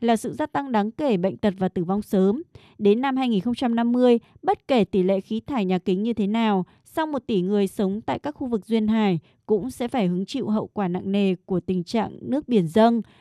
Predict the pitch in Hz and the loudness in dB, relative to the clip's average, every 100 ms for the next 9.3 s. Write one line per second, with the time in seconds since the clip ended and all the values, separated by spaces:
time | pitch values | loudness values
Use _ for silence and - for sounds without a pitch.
0 | _ - 254 240 - 311 311 - 220 185 | _ -2 0 0 -4 -6 -6 -2 -2 -2
1 | - 226 - 233 180 233 233 233 - 180 | -2 -4 -2 -2 -2 -2 -2 -2 -2 -8
2 | - 269 - 269 - 185 185 196 190 - | -8 -10 -6 -6 -4 -6 0 2 2 -2
3 | _ _ _ _ - 214 247 269 269 269 | _ _ _ _ 2 4 4 -2 -2 -2
4 | 233 202 180 - 240 226 208 _ _ 233 | 0 2 0 0 0 0 -2 _ _ -2
5 | 220 202 233 247 196 - - 247 233 233 | 0 0 2 2 0 -2 -4 -2 0 0
6 | 220 262 240 254 254 226 _ _ - 226 | -2 -4 4 8 8 6 _ _ 0 2
7 | 254 359 - 254 190 160 220 220 214 214 | 2 0 0 2 2 2 0 2 2 2
8 | 196 202 175 185 208 214 202 226 202 - | 0 0 2 0 0 -2 -4 -6 -6 -4
9 | 208 226 | 0 0